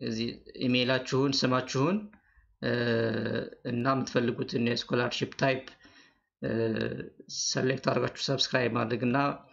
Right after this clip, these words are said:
እ፣ ኦልዌይስ መረጃ ማግኘት፣ እ፣ ይቻላል። እ፣ ሌላው ኢንተርናሽናል ስቱደንት ዶት ኮም፣ እ፣ ነው። እ፣ እዚህ ጋር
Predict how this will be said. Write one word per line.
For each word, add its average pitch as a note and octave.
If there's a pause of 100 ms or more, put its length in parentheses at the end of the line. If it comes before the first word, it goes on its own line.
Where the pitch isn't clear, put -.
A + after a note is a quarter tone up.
(540)
እ፣ C3
ኦልዌይስ B2
መረጃ A#2 (100)
ማግኘት፣ A2+
እ፣ A#2+ (240)
ይቻላል። C#3 (840)
እ፣ - (160)
ሌላው C3+ (180)
ኢንተርናሽናል D3+ (300)
ስቱደንት C#3+
ዶት C#3
ኮም፣ B2+ (320)
እ፣ B2 (180)
ነው። C#3+ (800)
እ፣ B2 (240)
እዚህ B2
ጋር C3+